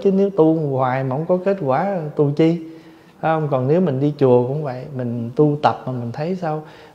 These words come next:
mình tu mấy chục năm, mình cũng nghe Pháp dữ dội lắm mà sao mình không có thay đổi gì, mình ngày, càng ngày càng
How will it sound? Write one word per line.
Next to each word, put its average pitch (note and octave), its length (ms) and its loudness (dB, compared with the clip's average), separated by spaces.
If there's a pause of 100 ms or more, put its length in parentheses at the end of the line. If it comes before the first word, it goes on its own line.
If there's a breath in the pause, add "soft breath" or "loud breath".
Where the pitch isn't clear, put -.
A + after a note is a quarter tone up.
mình A#2 280 -2
tu D#3+ 200 4
mấy F3+ 180 0
chục D3 240 -6
năm, D#3 320 -4
mình A#2 200 -6
cũng D3+ 140 -4
nghe E3 160 -2
Pháp F#3+ 300 -2
dữ C#3+ 280 2
dội B2+ 260 -2
lắm F#3 280 -4
mà A#2 240 -6 (400 loud breath)
sao E3+ 200 -4
mình C3+ 200 -2
không C#3 140 -4
có G3+ 80 -2
thay F3 300 -4
đổi D3+ 320 -2
gì, C#3+ 120 0
mình C3 260 -4
ngày, A#2+ 260 -2
càng A#2 200 -2
ngày A2+ 200 -4
càng A#2 120 -4